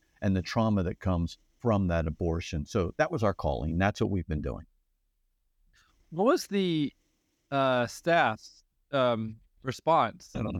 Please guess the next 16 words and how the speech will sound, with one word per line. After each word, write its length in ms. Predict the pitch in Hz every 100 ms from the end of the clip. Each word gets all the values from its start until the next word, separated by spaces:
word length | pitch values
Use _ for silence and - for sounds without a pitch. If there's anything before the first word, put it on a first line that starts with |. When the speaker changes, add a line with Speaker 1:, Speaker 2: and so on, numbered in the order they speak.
| - _
Speaker 2:
Um, 500 | 131 127 120 117 113 -
did 180 | 147 -
some 180 | 165 175
of, 80 | -
you 100 | 165
know, 280 | 127 - - _ _ _ _ _ _
how 200 | _ 165
many 240 | 175 170 156
staff 340 | - 156 143
stayed 640 | - - 147 156 101 98 - _ -
to, 340 | 139 135 131
with 160 | 147 139
the 80 | 127
new 240 | 135 147
direction? 720 | 117 127 151 - 135 107 107 - 160 185 - _ _
Speaker 1:
Sure. 300 | - 196 220